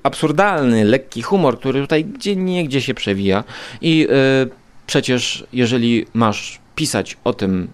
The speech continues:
co znasz, to jest to banalne, ale z drugiej strony, mm, on uświadamia ci to, że, e, jeżeli nie masz pojęcia na temat, e, budowy,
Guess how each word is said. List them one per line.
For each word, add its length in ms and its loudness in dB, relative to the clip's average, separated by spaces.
co 180 -2
znasz, 440 -2
to 120 -2
jest 120 -2
to 100 0
banalne, 540 0
ale 180 4
z 40 -4
drugiej 280 0
strony, 400 0
mm, 560 0
on 340 2
uświadamia 540 0
ci 220 -8
to, 300 0
że, 340 2
e, 340 4
jeżeli 360 2
nie 260 2
masz 240 0
pojęcia 480 2
na 120 2
temat, 400 0
e, 540 2
budowy, 840 2